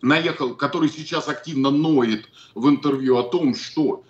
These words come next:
несмотря на свою большую любовь к родине, его, его жены, его сыновей, он отторгаем и центральным телевидением, и наградным,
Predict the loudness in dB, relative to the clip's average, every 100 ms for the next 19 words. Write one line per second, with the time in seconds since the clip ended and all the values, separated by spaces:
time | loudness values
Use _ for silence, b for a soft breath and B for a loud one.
0 | b -2 0 0 -2 0 -2 -2 -2 -2
1 | 2 0 0 -2 0 0 0 -2 -2 -4
2 | -2 -2 -4 -10 -10 -16 b b b -6
3 | -4 0 4 4 4 -2 -4 -2 -2 0
4 | -2 -2 -4 -4 -2 0 0 2 2 2
5 | b b 4 4 2 0 0 0 0 0
6 | 0 -4 -8 -12 -8 -2 -2 -2 -8 -10
7 | -10 -10 -12 -20 -14 -12 -10 -4 -2 -2
8 | -2 -2 -2 -2 -8